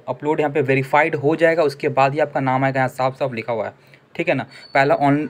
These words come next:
online reporting के basis में counseling बारह अगस्त को होगा, बारह से सोलह अगस्त को, ठीक है। ये चीज़ याद रखना, यहाँ पे बार बार बोल रहा है कि पहला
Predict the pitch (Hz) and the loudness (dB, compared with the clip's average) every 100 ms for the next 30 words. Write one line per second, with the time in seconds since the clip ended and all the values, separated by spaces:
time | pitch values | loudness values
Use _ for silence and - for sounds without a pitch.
0 | - 135 156 156 143 151 156 151 143 139 | 0 2 2 2 2 2 2 2 2 2
1 | 143 147 143 131 147 147 131 123 127 135 | -2 -2 0 0 0 -2 0 2 2 2
2 | 135 - 131 135 123 123 131 135 123 117 | 0 -2 -4 -2 0 0 -2 -4 -4 -2
3 | 113 117 - 135 160 175 202 - _ 127 | -4 -6 -12 -10 -6 -6 -6 -10 _ -12
4 | 131 147 147 147 147 139 143 127 131 147 | -2 2 2 2 0 -2 0 2 4 2
5 | 143 147 147 147 143 131 127 | 0 0 0 -2 -2 0 0